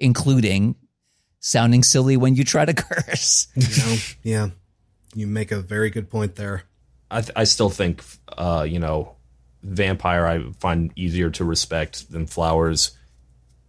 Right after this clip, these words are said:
Speaker 3: I don't like Vampire, but it went for it. It swung hard, and I don't really think any of the ideas really come together. But Happier Than Ever, the album, also took some big swings, and I liked a lot of that. And it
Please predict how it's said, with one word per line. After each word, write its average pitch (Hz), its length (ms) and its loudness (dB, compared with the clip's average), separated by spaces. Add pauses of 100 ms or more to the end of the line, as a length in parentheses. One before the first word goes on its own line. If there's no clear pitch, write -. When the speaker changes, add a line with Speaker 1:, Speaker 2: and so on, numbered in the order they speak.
Speaker 3:
I 92 80 0
don't 92 180 2
like 90 200 2
Vampire, 90 400 0
but 87 120 0
it 71 120 -4
went 87 180 -2
for 90 180 2
it. 87 140 2 (560)
It 82 160 -4
swung 95 300 2
hard, 90 400 2 (400)
and 87 120 0
I 87 60 2
don't 92 220 2
really 92 180 4
think 90 300 -2
any 92 160 0
of 90 80 2
the 90 140 2
ideas 87 340 2
really 87 220 2
come 90 260 0
together. 85 520 0 (880)
But 82 360 -2 (460)
Happier 135 520 0
Than 110 140 4
Ever, 87 420 0
the 90 140 0
album, 87 280 0
also 90 240 0
took 87 180 -4
some 87 160 -4
big 85 160 -2
swings, 85 400 -4
and 87 80 -4
I 85 60 -2
liked 87 240 -2
a 87 40 -4
lot 90 200 0
of 87 100 -2
that. 87 280 -2 (720)
And 90 80 -6
it 87 140 -4